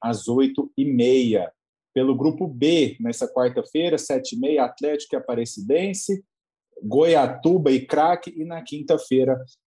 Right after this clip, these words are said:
Vila Nova e Iporá. Os jogos serão repetidos no final de semana com mando invertido. Então é isso,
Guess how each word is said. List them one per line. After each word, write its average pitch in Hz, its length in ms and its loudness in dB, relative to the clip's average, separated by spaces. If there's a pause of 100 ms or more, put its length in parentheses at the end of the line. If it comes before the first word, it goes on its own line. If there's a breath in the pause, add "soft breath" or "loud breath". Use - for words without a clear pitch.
Vila 131 320 4
Nova 117 540 2 (200)
e 113 120 -2
Iporá. 113 520 -2
Os 113 120 -4
jogos 110 260 -2
serão 110 240 -4
repetidos 127 1120 -2 (240)
no 120 140 2
final 113 340 2
de 110 80 -4
semana 117 500 2
com 127 220 0
mando 110 420 -2 (480)
invertido. 135 880 0
Então 196 300 -2
é 175 60 2
isso, 202 500 -2